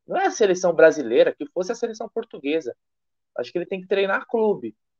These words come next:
né? E, e, e eu teria uma postura diferente da Leila. É, se for perguntado isso, ela tinha que responder, "Ele já treina a seleção, a seleção do Palmeiras. Ponto final",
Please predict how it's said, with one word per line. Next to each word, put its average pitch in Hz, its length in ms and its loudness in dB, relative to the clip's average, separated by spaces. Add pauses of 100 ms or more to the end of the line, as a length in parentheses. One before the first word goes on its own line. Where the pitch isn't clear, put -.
(180)
né? 165 300 2
E, 160 840 -10 (180)
e, 151 260 -6
e 151 120 0
eu 170 260 10
teria 226 240 2
uma 240 120 2
postura 226 400 0
diferente 226 480 -6
da 285 120 2
Leila. 165 420 4 (600)
É, 120 920 4 (380)
se - 200 -8
for 190 260 4
perguntado 202 680 6
isso, 196 240 0
ela 285 120 0
tinha 247 140 -4
que 233 80 -6
responder, 226 360 0
"Ele 180 120 0
já 196 140 6
treina 196 300 0
a 202 40 -2
seleção, 196 500 0
a 135 60 -6
seleção 160 320 -4
do 160 80 -6
Palmeiras. 151 480 0 (540)
Ponto 170 260 -2
final", 151 420 -2